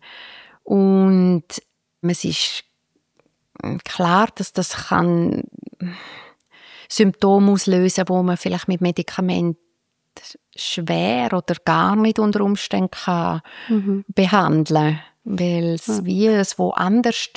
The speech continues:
Speaker 1: liegt eigentlich.
Speaker 2: Es
Speaker 1: Also
Speaker 2: wie ein seelischer Schmerz
Speaker 1: ein
Speaker 2: gibt,
Speaker 1: seelischer
Speaker 2: oder?
Speaker 1: Schmerz,
Speaker 2: Mhm.
Speaker 1: ganz genau. Und man denkt sich vielleicht, «Ja, was nützt sie überhaupt noch?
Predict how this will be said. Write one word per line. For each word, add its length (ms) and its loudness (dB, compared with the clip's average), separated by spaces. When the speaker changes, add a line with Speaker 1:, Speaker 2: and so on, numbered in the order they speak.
Speaker 1:
liegt 580 2
eigentlich. 640 -2
Speaker 2:
Es 160 -4
Speaker 1:
Also 60 2
Speaker 2:
wie 120 4
ein 140 2
seelischer 480 2
Schmerz 420 0
Speaker 1:
ein 100 2
Speaker 2:
gibt, 160 0
Speaker 1:
seelischer 420 2
Speaker 2:
oder? 80 0
Speaker 1:
Schmerz, 460 2
Speaker 2:
Mhm. 40 2
Speaker 1:
ganz 300 2
genau. 460 0
Und 120 0
man 160 -2
denkt 320 -2
sich 140 -6
vielleicht, 760 -4
«Ja, 160 -6
was 160 -4
nützt 280 0
sie 180 2
überhaupt 600 2
noch? 440 4